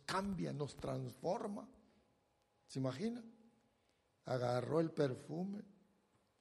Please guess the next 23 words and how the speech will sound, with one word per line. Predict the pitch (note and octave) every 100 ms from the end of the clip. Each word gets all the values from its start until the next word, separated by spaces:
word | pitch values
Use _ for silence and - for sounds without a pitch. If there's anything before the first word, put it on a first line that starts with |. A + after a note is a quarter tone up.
| _ _ _ _ _ _ _
se | - C#3+
lo | C3 B2+
derramó | B2 A#2+ A#2 B2 D3
en | D#3
sus | - - -
pies | - D3+ G#3+ A#3 -
o | D#3
en | C#3+
su | C#3+ C3+ B2+
cabeza, | B2+ A#2+ C#3 B3 B3 - - - _ _ _ - - - _ -
o | D#3+
se | D#3 D#3+
lo | D3
echó | C#3 F3+
en | F3 D#3+
todo | F3 D#3+
el | C#3 C3
cuerpo, | D3+ F3+ G#3 G#3 - - - - - -
y | D3+
dice | C#3 A3+ - G#3+ F3+ -
que | F3+ D#3+
la | D3+ D3 - -
casa | G3 G#3+ G3 - D#3